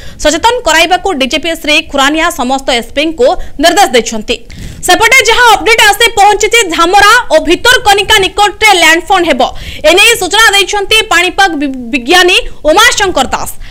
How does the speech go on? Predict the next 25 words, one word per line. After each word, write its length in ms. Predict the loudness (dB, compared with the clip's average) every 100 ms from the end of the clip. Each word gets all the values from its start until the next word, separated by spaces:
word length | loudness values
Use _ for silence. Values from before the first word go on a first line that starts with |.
| -14 -4 -2
ଆସନ୍ତାକାଲି 580 | 0 0 0 0 0 0
ସୁଦ୍ଧା 260 | -2 0 0 0 -4 -6
ସିଭିୟର 400 | 0 0 2 2 2 2
ସାଇକ୍ଲୋନିକ 500 | 0 2 0 0 -4 -6 -6
ସ-, 180 | -4 -4
ଷ୍ଟର୍ମରେ 480 | 0 2 2 4 2 0 -4 -6 2
ପରିଣତ 340 | 4 4 2 0
ହେବ। 140 | 0 -2 -4 -4
ପାରାଦୀପ 380 | 2 2 2 -2 0
ଠାରୁ 220 | 0 0 0 0
ପାଞ୍ଚଶହ 360 | 0 2 2 0 0
କୋଡ଼ିଏ 280 | 0 4 2 0
କିଲୋମିଟର 440 | 0 0 0 0 0
ଦୂରରେ 220 | 0 0 0
ରହିଛି 300 | -2 -2 -2 0
ବାତ୍ୟା। 280 | -2 -2 -6 -8 -12 -12 -4
ସାଗର 300 | 0 2 2 0
ଦ୍ୱୀପ 140 | 0 -2 -2
ଠାରୁ 200 | -2 0 -2 -4
ଛଅଶହ 400 | -4 0 2 0 0
କିଲୋମିଟର 420 | 0 -2 0 0 0
ଦୂରରେ 220 | -2 -2
ରହିଛି। 300 | -6 -4 -4 -4 -10 -14 -18 -10 0
ଚବିଶ 480 | 0 2 0 0 0 -4
ମଧ୍ୟ 300 | -2 -2 -2